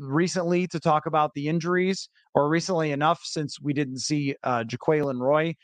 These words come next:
So he must have gotten banged up, um, at some point. So, yeah, I mean, not good because he was having a really good, uh,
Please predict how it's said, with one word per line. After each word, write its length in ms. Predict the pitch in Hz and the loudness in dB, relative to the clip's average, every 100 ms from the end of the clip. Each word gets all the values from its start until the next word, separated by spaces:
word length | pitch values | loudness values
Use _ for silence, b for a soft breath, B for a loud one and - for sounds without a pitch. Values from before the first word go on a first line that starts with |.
| b b | b b
So 420 | - 165 147 143 | 0 2 2 0
he 180 | 135 147 | 0 0
must 300 | 175 202 202 | 2 2 2
have 120 | 190 | -2
gotten 340 | 151 165 151 147 | 2 2 2 0
banged 320 | 156 156 147 | 2 2 2
up, 180 | 147 127 _ _ | 2 0 _ _
um, 420 | 127 120 120 113 113 | 0 2 0 -2 -4
at 160 | 131 - | -4 0
some 220 | 147 127 | 0 0
point. 340 | - 120 110 - b b | -2 -4 -4 -12 b b
So, 460 | - - 127 117 98 _ - | -2 2 2 0 -4 _ 2
yeah, 280 | 151 143 127 | 4 4 2
I 100 | 175 | 2
mean, 120 | 202 | 4
not 240 | 208 233 | 4 4
good 220 | 208 262 | 4 2
because 480 | 180 175 196 180 - - | 2 0 2 2 -6 -4
he 140 | 190 | -2
was 120 | 180 | 2
having 320 | 180 202 190 | 2 2 0
a 80 | 165 | -2
really 560 | 139 143 202 180 151 147 _ _ _ _ - | -2 2 2 2 -2 -6 _ _ _ _ 4
good, 460 | 190 175 147 151 - _ _ 151 | 4 4 0 -8 -14 _ _ 2
uh, 280 | 143 135 | 4 2